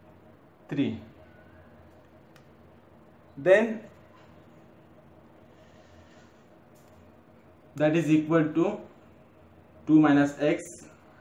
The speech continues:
into nine सी थ्री को अगर हम solve कर लिए तो क्या लिखेंगे, पहले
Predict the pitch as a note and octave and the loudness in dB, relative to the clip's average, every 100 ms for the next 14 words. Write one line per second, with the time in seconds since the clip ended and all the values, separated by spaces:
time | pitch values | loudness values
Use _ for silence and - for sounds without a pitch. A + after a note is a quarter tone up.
0 | - _ - - - _ - - - C#3 | -20 _ -20 -20 -20 _ -20 -20 -14 -6
1 | C3+ C#3 E3 C#3+ A#2+ C#3 E3 - D#3 D#3+ | -4 -2 -2 -2 -2 -2 -4 -6 -2 -2
2 | E3 - - - - D3 D3 D3 C#3+ D3 | -2 -12 -20 -18 -8 -6 -6 -4 -4 -4
3 | - B2 C3 C3 B2 C3 D#3 - - - | -6 -6 -4 -6 -6 -6 -6 -10 -20 -20
4 | - - - - - - - - - D3 | -20 -20 -20 -20 -20 -20 -20 -20 -12 -8
5 | C#3+ D#3 D#3 D3+ D#3+ D3+ C#3+ | 0 2 2 0 -2 -2 0